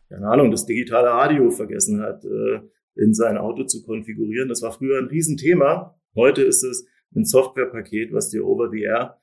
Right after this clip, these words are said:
aufs Auto draufgespielt wird, äh, und wo du quasi dein Auto auch,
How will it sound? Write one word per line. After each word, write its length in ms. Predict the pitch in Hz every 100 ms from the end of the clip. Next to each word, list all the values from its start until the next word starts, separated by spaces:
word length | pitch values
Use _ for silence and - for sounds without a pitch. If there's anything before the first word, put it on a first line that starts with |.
| _
aufs 280 | - 117 -
Auto 240 | - 120 117
draufgespielt 880 | - 110 117 113 - 107 107 110 -
wird, 300 | 110 131 104
äh, 280 | 98 113
und 200 | 107 107
wo 100 | 104
du 120 | 110 107
quasi 320 | - 104 107 104
dein 200 | 107 101
Auto 400 | 98 101 110 98
auch, 240 | 107 -